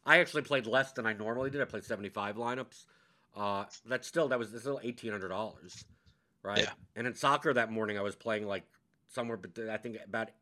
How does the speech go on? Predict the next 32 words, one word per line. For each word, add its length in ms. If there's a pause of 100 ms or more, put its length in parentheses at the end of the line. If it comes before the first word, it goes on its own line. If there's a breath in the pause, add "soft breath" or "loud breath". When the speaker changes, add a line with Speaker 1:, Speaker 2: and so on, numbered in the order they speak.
(180)
Speaker 1:
eighteen 380
to 60
two, 220 (320)
two 160
thousand 680 (380)
on 140
the 80
slate 480
for 140
soccer, 360
and 100
that's, 200
like, 160 (120)
almost 280
every 180
Saturday, 600 (340)
and 100
then 120
a 40
lot 220
of 160
Tuesdays 460
and 100
Wednesdays. 680 (440)
And 80
then 120
I'm 100
playing 240
between 460
FanDuel 640
and 100
DraftKings. 600